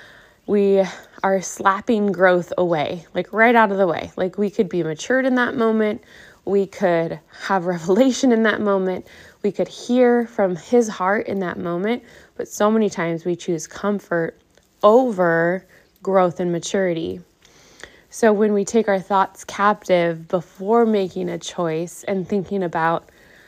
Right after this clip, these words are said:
"God, what are you doing in this moment in me?" it produces patience. And I've heard Graham Cook say that patience is like the trunk of the tree of the fruit of the Spirit.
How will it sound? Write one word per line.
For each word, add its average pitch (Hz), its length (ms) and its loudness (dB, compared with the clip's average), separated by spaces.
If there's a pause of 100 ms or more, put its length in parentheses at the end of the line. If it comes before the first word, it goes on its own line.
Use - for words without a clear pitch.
(200)
"God, 190 240 4
what 208 180 -2
are 277 80 2
you 240 200 2
doing 196 340 0
in 175 140 -2
this 170 240 -8
moment 185 420 -2
in 170 260 -4
me?" 180 440 0 (960)
it 196 140 0
produces 190 640 -2
patience. 180 760 -2 (340)
And 202 100 2
I've 214 120 2
heard 240 200 2
Graham 208 280 2
Cook 202 260 0
say 170 320 2
that - 300 -6
patience 226 580 4
is 175 200 -4
like 170 360 -4
the 175 140 -6
trunk - 640 -4
of 175 340 2
the 175 100 -2
tree 175 640 0
of 175 160 -2
the 170 80 -4
fruit 180 200 -2
of 156 140 -6
the 151 100 -16
Spirit. 151 560 -4